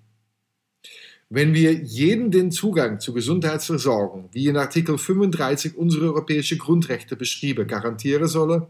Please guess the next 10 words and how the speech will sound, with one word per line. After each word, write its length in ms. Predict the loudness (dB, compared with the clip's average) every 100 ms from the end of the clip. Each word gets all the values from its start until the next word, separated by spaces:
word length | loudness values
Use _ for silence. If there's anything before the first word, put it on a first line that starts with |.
| -14 _ _ _ -10
heißt 360 | 0 2 2 2
es, 240 | 2 2
dass 260 | -4 -4 -4
wir 160 | -4 -4
die 140 | -4
K 180 | -6 -6
I 460 | -6 -2 0 0 -2
in 100 | -6
der 100 | -4
Medizin 800 | -4 -8 -12 -6 -4 -2 -4